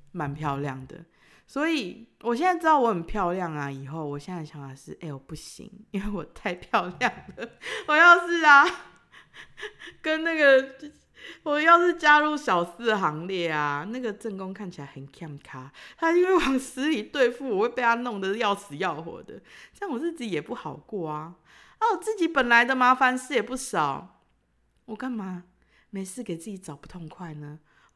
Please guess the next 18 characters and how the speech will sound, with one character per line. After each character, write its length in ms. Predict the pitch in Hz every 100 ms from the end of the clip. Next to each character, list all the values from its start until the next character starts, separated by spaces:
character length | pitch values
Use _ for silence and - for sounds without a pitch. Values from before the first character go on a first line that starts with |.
| _
我 100 | 247
还 120 | 214
是 280 | 226 254 269
继 160 | 262 269
续 120 | 269
过 140 | 269
我 100 | 240
自 220 | 180 - 226
由 100 | 175
快 280 | - 233
乐 140 | 202 190
的 60 |
人 160 | 151 147
生 240 | 147 170
就 120 | 180 220 -
好 180 | 156 151
了 180 | -
啦。 240 | - -